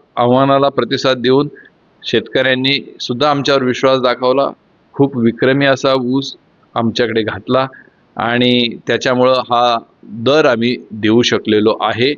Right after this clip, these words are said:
यावर्षी बत्तीसशे रुपयाचा दर दिलेला आहे. हीच परंपरा भविष्यकाळातही चालू राहण्याच्या दृष्टिकोनातून आम्ही पराकाष्ठा करू, परंतु मी आपल्यामार्फत पुन्हा एकदा ऊस उत्पादक शेतकऱ्यांना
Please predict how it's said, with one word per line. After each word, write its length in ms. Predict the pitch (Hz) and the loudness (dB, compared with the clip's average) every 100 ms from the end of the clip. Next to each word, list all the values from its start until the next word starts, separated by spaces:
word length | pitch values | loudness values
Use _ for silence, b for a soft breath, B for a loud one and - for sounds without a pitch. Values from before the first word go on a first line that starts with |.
| b b b _ - | b b b _ -2
यावर्षी 440 | 113 123 120 123 | 0 2 0 -2
बत्तीसशे 460 | 110 107 - - 120 | -2 -2 -2 0 0
रुपयाचा 360 | 113 120 117 | 2 0 0
दर 240 | 110 113 104 | 0 0 0
दिलेला 340 | 107 110 113 | 0 0 2
आहे. 500 | 117 117 127 - b b _ _ _ 131 | 0 -2 -6 -8 b b _ _ _ -2
हीच 160 | 131 | -2
परंपरा 500 | - 123 123 123 127 | 2 2 2 2 2
भविष्यकाळातही 760 | 117 110 110 123 120 117 127 123 | 2 0 0 -2 0 -2 0 -2
चालू 320 | 113 113 120 | 0 2 4
राहण्याच्या 400 | 120 120 117 117 | 4 0 0 -2
दृष्टिकोनातून 600 | 110 - 113 117 113 117 | -2 -2 0 0 0 0
आम्ही 220 | 113 113 | 2 0
पराकाष्ठा 640 | 113 107 113 113 113 - | 0 -2 -2 -2 -4 -4
करू, 320 | 113 110 117 139 b b - | -2 2 2 2 b b -2
परंतु 380 | 107 113 131 127 | 0 0 0 2
मी 340 | 113 127 131 - _ _ _ | 2 2 0 -4 _ _ _
आपल्यामार्फत 680 | - - 139 139 120 123 117 - | -8 -2 0 2 0 0 -2 -4
पुन्हा 240 | 117 120 156 | -2 0 2
एकदा 220 | 147 151 151 - - _ _ - - 123 | 2 2 2 -2 -20 _ _ -20 -8 -2
ऊस 220 | 127 131 | 0 -2
उत्पादक 380 | 113 120 117 120 | -2 0 0 -2
शेतकऱ्यांना 680 | 107 - 113 110 113 120 | -4 -4 -2 0 0 -2